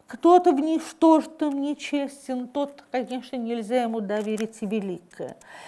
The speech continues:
И если вам нельзя доверить земное богатство, а это земное богатство, ему не, оказалось, нельзя доверить, то кто доверит? То есть, если мы поймём, что это не одна притча,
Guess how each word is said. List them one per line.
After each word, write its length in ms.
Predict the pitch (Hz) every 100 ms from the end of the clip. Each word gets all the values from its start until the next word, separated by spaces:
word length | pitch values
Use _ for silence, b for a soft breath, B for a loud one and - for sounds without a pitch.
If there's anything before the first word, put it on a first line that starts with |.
| B B B
И 60 | -
если 500 | 277 311 403 - 359
вам 240 | 349 381
нельзя 320 | 359 370 277 359
доверить 440 | 330 330 311 277
земное 440 | 254 262 269 302
богатство, 840 | 285 320 320 330 330 330 - 349 339
а 80 | 233
это 220 | 254 269
земное 480 | 240 226 214 214 202
богатство, 880 | 214 240 233 277 285 - - 311 311 b b b b
ему 220 | 226 240
не, 240 | 240 226 226 -
оказалось, 640 | - - 233 208 214 196 -
нельзя 400 | 226 214 240 269
доверить, 520 | 302 311 311 302 285
то 100 | 240
кто 260 | - 269
доверит? 720 | 254 247 220 240 233 233 233 B B B B B B
То 80 | 349
есть, 140 | 349
если 480 | 277 269 349 415 403
мы 180 | 381 392
поймём, 800 | 381 370 381 330 330 311 233 196
что 280 | 202 - 311
это 380 | - 320 320 330
не 220 | 311 320
одна 480 | 339 349 294 302 254
притча, 800 | - 285 262 214 - - 294 349